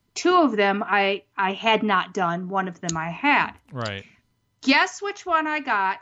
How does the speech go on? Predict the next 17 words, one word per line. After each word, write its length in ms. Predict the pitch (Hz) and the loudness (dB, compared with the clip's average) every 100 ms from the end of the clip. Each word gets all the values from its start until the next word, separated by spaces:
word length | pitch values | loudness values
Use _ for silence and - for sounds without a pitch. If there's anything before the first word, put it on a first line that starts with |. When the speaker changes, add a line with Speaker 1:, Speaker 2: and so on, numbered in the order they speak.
| _ - - - | _ -20 -12 -4
Speaker 1:
four 460 | 285 277 277 277 - - | 0 4 2 2 -6 -4
times 640 | 254 233 226 226 226 233 | 2 4 4 0 -2 -2
Speaker 2:
<laughs> 60 | - | -4
Speaker 1:
in 180 | 220 233 - 214 - 226 | -4 -4 -4 -10 -8 -4
a 180 | 214 190 | -2 0
row? 360 | 220 185 165 - | 2 2 0 -4
Speaker 2:
Of 180 | 247 - | -8 -6
course, 300 | 294 302 208 | 0 2 4
it 100 | 208 | 2
always 320 | 175 220 208 | 6 6 6
happens 360 | 165 135 123 113 | 2 2 0 -2
that 160 | 117 | -4
way, 140 | 110 113 | -4 -4
doesn't 340 | 135 135 95 | -2 -2 -4
it? 120 | 85 _ _ _ _ - | -8 _ _ _ _ -16
Speaker 1:
Mm-hmm. 80 | 427 605 605 _ _ _ _ _ _ _ _ _ - - | -12 -12 -16 _ _ _ _ _ _ _ _ _ -20 -4
Yep. 180 | 320 | 0